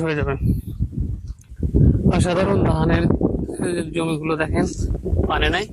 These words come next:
আর প্রচুর বাতাস হচ্ছে, বুঝতেছি না, এখানে অসাধারণ বাতাস হচ্ছে। জমির মাঝখানে উপরের দিকে কিছু কিছু জায়গায় খালি রাখছিল, আমাদের এদিকে এগুলোকে কাঁচলা বলে থাকি আমরা, মানে ফাঁকা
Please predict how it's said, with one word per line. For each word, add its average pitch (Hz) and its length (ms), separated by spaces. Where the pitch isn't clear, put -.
আর 180 140
প্রচুর 190 240
বাতাস 175 380
হচ্ছে, 160 220
বুঝতেছি 151 400
না, 147 60
এখানে 170 240
অসাধারণ 175 360
বাতাস 156 320
হচ্ছে। - 240
জমির 208 300
মাঝখানে 240 380
উপরের 185 360
দিকে 180 160
কিছু 175 220
কিছু 160 220
জায়গায় 160 260
খালি 170 180
রাখছিল, - 280
আমাদের 156 260
এদিকে 151 260
এগুলোকে 151 260
কাঁচলা 180 340
বলে 156 200
থাকি 160 260
আমরা, 165 160
মানে 151 200
ফাঁকা 160 260